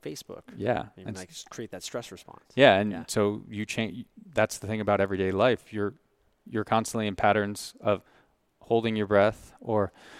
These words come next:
Speaker 2: <sighs> sighing as a re-, you know, a response to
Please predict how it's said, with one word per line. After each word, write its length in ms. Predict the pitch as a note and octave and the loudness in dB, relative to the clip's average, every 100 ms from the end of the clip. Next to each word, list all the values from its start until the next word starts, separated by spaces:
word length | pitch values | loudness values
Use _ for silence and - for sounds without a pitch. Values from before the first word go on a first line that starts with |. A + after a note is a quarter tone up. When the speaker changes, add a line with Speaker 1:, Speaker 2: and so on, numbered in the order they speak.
| - - - - - - - | -20 -20 -20 -20 -20 -20 -10
Speaker 2:
<sighs> 20 | - - - - - | -8 -6 -8 -12 -8
sighing 600 | - A#2+ A2+ G#2+ G#2+ B2+ | -4 2 4 4 2 -2
as 220 | A2+ G#2 | -2 -2
a 60 | G#2+ | -2
re-, 200 | G#2 G#2 - | -4 -6 -10
you 120 | - | -8
know, 220 | G2 F#2+ A#2 _ _ _ _ | -6 -8 -10 _ _ _ _
a 60 | G#2+ | -6
response 760 | G2 - - A#2 A2 G2 - | -6 -4 0 2 2 0 -6
to 440 | - - G2+ F#2+ | -10 -4 -2 -4